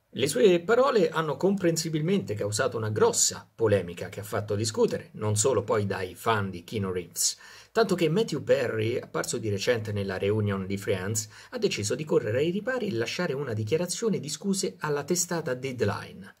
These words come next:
dicendo: "Sono un suo grande fan, ho scelto soltanto un nome a caso, totalmente colpa mia.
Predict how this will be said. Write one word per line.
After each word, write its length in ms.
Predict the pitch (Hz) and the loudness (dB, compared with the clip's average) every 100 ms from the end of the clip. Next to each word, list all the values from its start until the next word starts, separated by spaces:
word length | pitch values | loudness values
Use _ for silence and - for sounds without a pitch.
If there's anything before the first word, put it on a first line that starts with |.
| _ _ - - _ | _ _ -20 -20 _
dicendo: 440 | - 147 147 139 139 | -8 -2 0 0 0
"Sono 400 | - 214 226 208 | 2 4 4 4
un 80 | - | 2
suo 160 | 156 | 2
grande 360 | 151 190 185 151 | 4 2 2 2
fan, 480 | - - - - - - - | 0 -8 -10 -14 -16 -20 -8
ho 100 | - | -2
scelto 400 | 113 139 123 113 | 0 0 0 -2
soltanto 640 | 107 113 107 143 147 - 123 | -2 0 -2 -2 -2 -4 -6
un 80 | |
nome 200 | 123 123 | -4 -4
a 80 | 113 | -4
caso, 520 | 113 123 - - - _ _ _ - | -2 -4 -4 -8 -12 _ _ _ -8
totalmente 500 | 311 247 233 151 151 | -2 0 0 2 2
colpa 300 | 113 104 90 | 2 0 -8
mia. 280 | - - | -10 -16